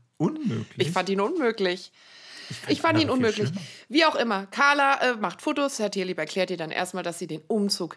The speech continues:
Speaker 2: nicht machen, damit sie Fotos machen kann. Ich glaube, das hat sie aber schon so verstanden.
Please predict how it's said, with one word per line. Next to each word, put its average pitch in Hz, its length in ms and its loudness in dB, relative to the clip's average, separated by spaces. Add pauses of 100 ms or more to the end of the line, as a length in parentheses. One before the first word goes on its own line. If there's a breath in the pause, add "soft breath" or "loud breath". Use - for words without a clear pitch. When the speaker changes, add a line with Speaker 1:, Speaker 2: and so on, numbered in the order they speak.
Speaker 2:
nicht 180 360 0
machen, 220 280 0
damit 208 300 2
sie 220 140 0
Fotos 165 380 0
machen 190 320 0
kann. 190 300 0 (140)
Ich - 160 0
glaube, 277 320 6
das 254 200 2
hat 294 160 4
sie 269 160 2
aber 247 200 4
schon 311 280 2
so 196 100 0
verstanden. 247 800 0